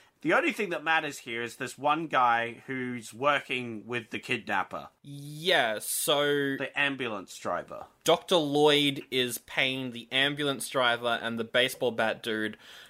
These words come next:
Speaker 2: to steal hospital patients
Speaker 1: Mm.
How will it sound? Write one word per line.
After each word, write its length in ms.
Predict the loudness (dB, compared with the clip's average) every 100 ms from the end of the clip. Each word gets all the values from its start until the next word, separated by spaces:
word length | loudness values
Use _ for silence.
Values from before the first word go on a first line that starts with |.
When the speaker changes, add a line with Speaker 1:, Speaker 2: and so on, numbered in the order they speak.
| -4
Speaker 2:
to 140 | 0
steal 720 | 2 2 4 6 6 6 2 -4 _ -8
hospital 520 | 0 0 0 0 0
patients 840 | 0 -2 -2 -6 -6 -6 -6 -8 _ 0
Speaker 1:
Mm. 280 | 2 2